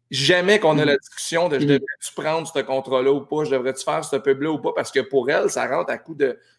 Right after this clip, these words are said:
Speaker 1: vingt, trente, quarante, cinquante mille. Fait que c'est dur d'avoir de la morale
Speaker 2: Mhm.
Speaker 1: souvent quand t'as cet âge-là, puis surtout avec la crowd que t'as. Tu sais, y,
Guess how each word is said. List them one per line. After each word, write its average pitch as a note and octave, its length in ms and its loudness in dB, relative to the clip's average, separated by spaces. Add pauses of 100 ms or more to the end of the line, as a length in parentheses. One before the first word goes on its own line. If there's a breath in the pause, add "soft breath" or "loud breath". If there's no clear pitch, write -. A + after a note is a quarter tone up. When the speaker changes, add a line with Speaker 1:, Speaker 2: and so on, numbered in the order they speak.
(120)
Speaker 1:
vingt, D#3+ 440 -2
trente, D3 440 -4
quarante, C#3 480 -2
cinquante B2+ 560 -4
mille. E3 260 -4 (800)
Fait C3 120 2
que - 40 -14 (360 loud breath)
c'est D3+ 220 0
dur G3+ 340 6
d'avoir C#3+ 340 6
de C#3 40 2
la B2+ 120 2
morale C3 360 2
Speaker 2:
Mhm. G3 340 2
Speaker 1:
souvent D#3 440 -2
quand A#2+ 120 -4
t'as B2+ 120 -8
cet C#3 240 -6
âge-là, C3 600 0 (720)
puis - 100 -4
surtout F#3+ 280 2
avec F3 180 4
la A#2 120 0
crowd E3+ 520 2
que C#3+ 80 0
t'as. F#3 380 -2 (220)
Tu F3+ 80 0
sais, G3+ 40 2
y, D#3+ 360 -8